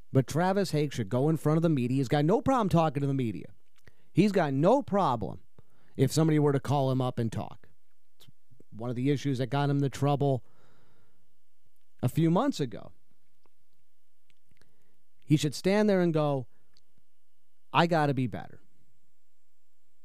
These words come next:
You, you, you, you call even a press conference, if you will. "I've gotta be better. I've gotta be better as a leader. I've gotta be a better as the C E O of this operation."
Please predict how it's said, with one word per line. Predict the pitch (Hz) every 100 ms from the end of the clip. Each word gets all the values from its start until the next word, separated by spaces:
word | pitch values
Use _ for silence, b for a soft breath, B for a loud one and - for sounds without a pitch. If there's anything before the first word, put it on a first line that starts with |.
| -
You, | 90 95 110
you, | 92 92
you, | 98 101
you | 104 107
call | - 160 190 190
even | 185 185
a |
press | 165 190 180
conference, | - 123 110 113
if | 113 110
you | 117
will. | 95 65 B B B B
"I've | 127 170 160
gotta | 160 151 139
be | 127
better. | 107 87 58 - - - - - -
I've | - 139 143
gotta | 147 120
be | 113
better | 92 143 165 175 170
as | 131 139 131 -
a | 117 120
leader. | 120 123 131 90
I've | 95 135
gotta | 147 135
be | 127
a | 113
better | 98 143 156 170 -
as | 127 123
the | 107 117
C | - - 160 165
E | 156 139 131
O | 127 85 71 107 - b b b b b -
of | 135 120
this | 131 120
operation." | 123 117 - 120 107 104 -